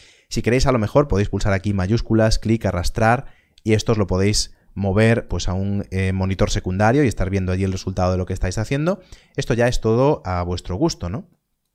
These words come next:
Pero vamos a renderizar. Y básicamente lo que hace este, em, este, estos nodos aquí es, este render layers lo que dice es,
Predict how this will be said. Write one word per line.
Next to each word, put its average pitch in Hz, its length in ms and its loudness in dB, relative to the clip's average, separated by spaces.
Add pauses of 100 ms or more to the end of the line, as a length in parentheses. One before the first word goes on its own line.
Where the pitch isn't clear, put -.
(720)
Pero 147 260 6
vamos 190 280 4
a 180 40 2
renderizar. 107 640 2
Y 117 160 2
básicamente 180 520 0
lo 135 120 2
que 131 100 0
hace 139 300 -2
este, 110 680 0 (640)
em, 98 640 -2
este, - 280 -6
estos 110 220 -4
nodos 101 260 -2
aquí 123 320 -4 (400)
es, - 500 -2 (240)
este - 220 0
render 143 280 2
layers 120 360 0
lo 107 120 -4
que 101 120 -4
dice 120 320 -2
es, 101 340 -4